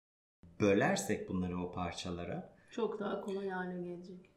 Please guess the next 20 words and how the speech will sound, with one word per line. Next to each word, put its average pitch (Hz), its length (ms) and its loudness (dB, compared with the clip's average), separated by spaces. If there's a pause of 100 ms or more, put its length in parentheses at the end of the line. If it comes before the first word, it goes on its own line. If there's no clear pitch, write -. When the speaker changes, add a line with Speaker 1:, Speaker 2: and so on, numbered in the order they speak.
(200)
Speaker 1:
Bunlar 156 440 4
daha 175 220 4
küçük - 320 -4
iş - 200 2
parçacıkları 98 720 2
haline 87 360 -2
gelecektir 92 680 -4
ve 190 80 0
gerçekleştirmemiz 147 1040 2
daha 165 220 6
kolay 92 240 2
olacaktır. 90 500 -4
Yoksa 139 300 6
sadece 131 420 2
üniversite 135 440 4
sınavını 92 420 2
kazanmaksa 101 760 0
hedefiniz, - 580 -6
yani 82 240 -4
bu, 98 100 -2